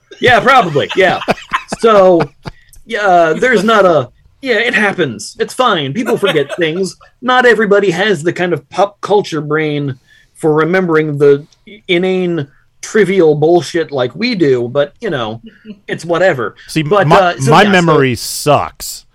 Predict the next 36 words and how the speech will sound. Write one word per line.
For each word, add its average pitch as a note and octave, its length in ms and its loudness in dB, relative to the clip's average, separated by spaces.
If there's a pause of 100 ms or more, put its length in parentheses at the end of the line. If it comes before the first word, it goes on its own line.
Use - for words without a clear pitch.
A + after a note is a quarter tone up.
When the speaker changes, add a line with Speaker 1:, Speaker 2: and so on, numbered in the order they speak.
(380)
Speaker 3:
especially D3 460 0
my B2 120 0
short-term A#2 600 -4
memory. F2 400 -8 (280)
My A2+ 200 2
wife's C3 440 2
memory B2+ 460 -2
is, G#2+ 360 -6
like, G2 320 -4 (360)
amazing, G#2+ 960 -6 (100)
and G2+ 580 -4
these A#2 360 -6
two C3 180 -2
things G#2 360 -6
lead G#2 220 -8
to E2+ 200 -8
conflict. F#2+ 840 -10 (720)
Speaker 1:
I, A2+ 260 -4
yes, A#2+ 420 -4
I'm B2+ 180 -6
sure D3 220 -4
they C#3+ 120 2
do. C#3+ 300 0 (220)
Speaker 2:
The F#3+ 80 -16
only B3+ 340 -8
movie A3 460 -10
Sarah G3+ 340 -8
knows G3 240 -8
for F3+ 100 -14
sure G3 300 -8
she's F#3+ 320 -10
seen F3+ 540 -12
is E3+ 260 -10
A E3 60 -14
Christmas D3 400 -16
Story. F#2 400 -18